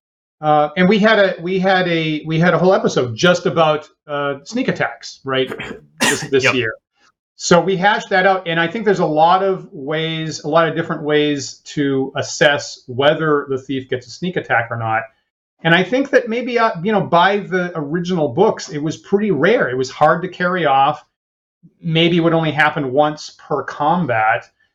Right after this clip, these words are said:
Speaker 1: Um, and I, I would say maybe initially, um, the sne-, the, the backstabs were a fairly rarely utilized feature,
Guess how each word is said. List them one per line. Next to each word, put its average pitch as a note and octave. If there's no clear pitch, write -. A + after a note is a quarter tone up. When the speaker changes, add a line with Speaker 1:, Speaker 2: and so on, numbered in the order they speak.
Speaker 1:
Um, B2+
and C3+
I, C3+
I D3
would C#3+
say D3+
maybe D#3
initially, C#3
um, A#2+
the B2+
sne-, D3
the, B2+
the B2
backstabs A#2+
were C3
a B2+
fairly C#3+
rarely D3+
utilized D3+
feature, G3+